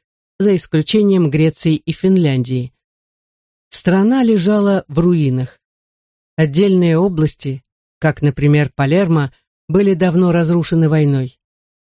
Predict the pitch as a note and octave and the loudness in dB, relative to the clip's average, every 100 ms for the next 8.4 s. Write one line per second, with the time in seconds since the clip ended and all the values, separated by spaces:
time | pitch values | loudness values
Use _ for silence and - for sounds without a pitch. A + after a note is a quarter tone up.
0 | _ _ _ - G3 B3 C4 B3 A3+ A3+ | _ _ _ -4 0 2 2 2 2 0
1 | A#3 A3+ A3 - F#3+ F#3+ A3 G#3 G3+ - | 0 0 -2 -2 -4 -2 -2 -2 -2 -2
2 | G#3 - - A#3 - F#3 F#3+ F#3+ - _ | -2 -2 0 0 -2 0 0 0 -4 _
3 | _ D#3 F3 F3+ F#3+ - D#3+ - E3 D#3+ | _ 0 2 2 0 -2 -8 -2 0 0
4 | - D#3 F#3 G3 _ _ _ _ - D#3 | 0 0 0 -6 _ _ _ _ -4 0
5 | D#3 D#3 E3 D#3+ - F3+ F3+ E3 E3+ D#3 | 0 0 0 0 0 0 0 0 -2 0
6 | E3+ F3+ F#3+ F3 D#3 D#3+ - D#3+ D#3+ - | 0 2 2 2 2 0 0 0 0 -2
7 | _ - F3+ E3 - D#3 - D#3+ E3 E3 | _ -2 0 0 -2 -6 -2 -2 0 0
8 | C#3+ C3 C#3 - | 0 -2 -8 -14